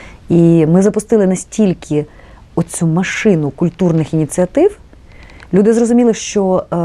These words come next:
не тільки можна сидіти з пивом і з сємками на, на, на лавці під будинком, що не це перспектива твого життя, м, що зараз вони хочуть зробити там культурний центр, вони знайшли приміщення, і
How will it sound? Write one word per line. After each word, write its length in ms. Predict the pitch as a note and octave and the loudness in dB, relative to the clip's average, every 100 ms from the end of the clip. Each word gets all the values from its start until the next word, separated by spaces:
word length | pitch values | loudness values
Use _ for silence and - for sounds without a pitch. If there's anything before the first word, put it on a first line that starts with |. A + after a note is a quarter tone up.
| D#3+ D#3+ D#3 D3+ - | -4 -4 -6 -8 -6
не 160 | - F3+ | 0 2
тільки 320 | - B3 - | 2 0 2
можна 240 | G#3 G3 | 2 0
сидіти 300 | F3+ F#3 G3 | -2 -2 -2
з 60 | F3+ | -4
пивом 400 | - G#3 F#3 D#3 | 0 0 0 -4
і 80 | D3 | -6
з 60 | D3 | -8
сємками 760 | - - F3+ D#3 D3+ C#3+ C3 - | -10 -2 -2 -2 -4 -2 -4 -2
на, 160 | D#3 D3 | -2 -2
на, 220 | C#3+ C#3+ | -2 -2
на 300 | C#3+ C#3 C#3 - - - | -2 -2 -4 -10 -12 -4
лавці 400 | E3 D#3 - C3+ | -2 -2 -8 -10
під 320 | D3+ - D3+ | -8 -8 -8
будинком, 600 | D#3 D#3 C#3 B2 A#2 - | -4 -4 -4 -6 -8 -8
що 140 | - | -4
не 140 | D3+ D#3 - | -2 -4 -8
це 160 | - G3 | -6 -4
перспектива 520 | F3 - - - D#3 | -4 -10 -12 -6 -6
твого 220 | - C#3 | -6 -12
життя, 400 | D3 C#3+ - C#3+ - - - - - - - - | -12 -12 -10 -10 -10 -18 -20 -18 -18 -18 -14 -4
м, 420 | C#3+ C#3 C#3+ E2+ | -2 -2 -2 -4
що 160 | - E3+ | -6 -4
зараз 360 | E3 B3+ D4+ F#3+ | 0 2 0 -2
вони 360 | F#3+ G3 A#3 | -2 0 -2
хочуть 440 | B3 G#3+ - F#3 - | -2 -4 -4 -10 -6
зробити 380 | D#3+ D#3 F#3 E3+ | -4 -2 -2 -2
там 220 | E3+ E3 | -2 -2
культурний 460 | F3+ E3 F3+ E3+ | -4 -2 0 0
центр, 360 | E3 E3 D3+ D#3 | -2 -6 -8 -8
вони 140 | D#3+ | -8
знайшли 280 | E3 E3 - | -8 -10 -10
приміщення, 760 | - D3 C#3 C3+ - D3+ D3+ D3+ - | -10 -8 -8 -8 -8 -8 -8 -10 -8
і 100 | D#3 | -4